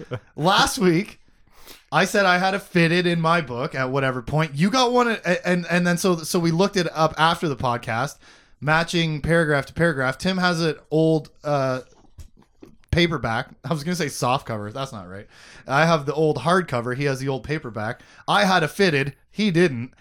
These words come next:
Speaker 2: And now you do in a
Speaker 1: No,
Speaker 2: different spot,
Speaker 1: no, I
Speaker 2: dude?
Speaker 1: got fitted.
Speaker 2: Read that. Read the, the section to me. Just the sentence or whatever.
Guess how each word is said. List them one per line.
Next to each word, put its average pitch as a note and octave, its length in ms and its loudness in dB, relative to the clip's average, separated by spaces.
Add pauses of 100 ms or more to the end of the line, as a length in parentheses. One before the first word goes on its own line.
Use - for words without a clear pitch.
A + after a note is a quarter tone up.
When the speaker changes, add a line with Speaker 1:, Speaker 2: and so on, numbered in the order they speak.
Speaker 2:
And D#3+ 120 2
now F#3+ 140 4
you G#3+ 180 4
do A3 280 6
in A3 80 4
a - 40 4
Speaker 1:
No, D#3 120 6
Speaker 2:
different A3 240 4
spot, F#3 300 4
Speaker 1:
no, F3 100 6
I F3 160 6
Speaker 2:
dude? - 60 4
Speaker 1:
got F3 220 4
fitted. D#3 460 0
Speaker 2:
Read A3 240 2
that. A3 300 2
Read A3+ 180 2
the, G3+ 300 2
the F3+ 160 0
section F#3 420 -2
to C#3 100 -6
me. B2+ 120 -4
Just D3 180 -2
the C#3+ 180 -6
sentence D#3 540 -4
or B2+ 160 -14
whatever. G2+ 380 -18